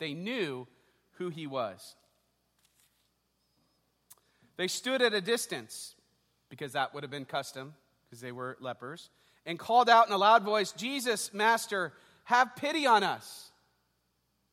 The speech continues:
So what, what do we know already? That they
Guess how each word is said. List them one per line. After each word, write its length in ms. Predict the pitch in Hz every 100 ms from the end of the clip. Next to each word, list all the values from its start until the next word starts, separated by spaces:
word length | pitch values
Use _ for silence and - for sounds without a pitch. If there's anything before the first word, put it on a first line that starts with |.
| _
So 120 | -
what, 240 | 240 262 247
what 100 | 302
do 60 |
we 120 | 311 277
know 120 | 294
already? 460 | 277 269 285 147 110 - _ _ _ _ _ _ 147
That 220 | 226 180
they 400 | 226 226 214